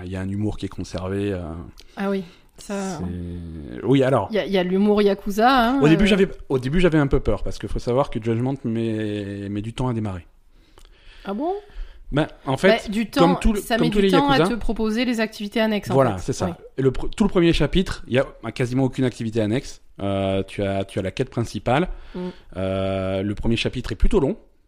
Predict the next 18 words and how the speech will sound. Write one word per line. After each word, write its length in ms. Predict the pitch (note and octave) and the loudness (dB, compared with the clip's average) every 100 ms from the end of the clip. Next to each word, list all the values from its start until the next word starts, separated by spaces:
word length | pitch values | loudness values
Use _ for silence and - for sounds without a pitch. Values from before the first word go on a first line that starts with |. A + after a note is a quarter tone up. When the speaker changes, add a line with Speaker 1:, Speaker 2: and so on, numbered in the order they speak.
| _ _ F3+ | _ _ -10
Speaker 2:
Ouais. 180 | F3 E3+ | -8 -2
Speaker 1:
Euh, 320 | G2+ G2 G2 | 0 0 0
il 60 | G2 | -2
y 20 | |
en 100 | G#2 | -2
a 60 | G#2+ | 2
pour, 240 | - F#2+ | 2 2
euh, 640 | F#2+ F2+ F#2 F2+ F2+ F2+ F2+ | -4 -8 -10 -10 -12 -12 -6
mê-, 200 | A2 G2+ | -6 -6
même 260 | G#2 A#2+ | -4 -2
en 80 | G#2+ | -4
traçant, 360 | - G#2 A#2+ A2+ | -6 -6 0 0
il 60 | |
y 20 | |
en 40 | F#2+ | 0
a 40 | |
pour 140 | - - | -2 -4
quelques, 280 | - - | -4 -12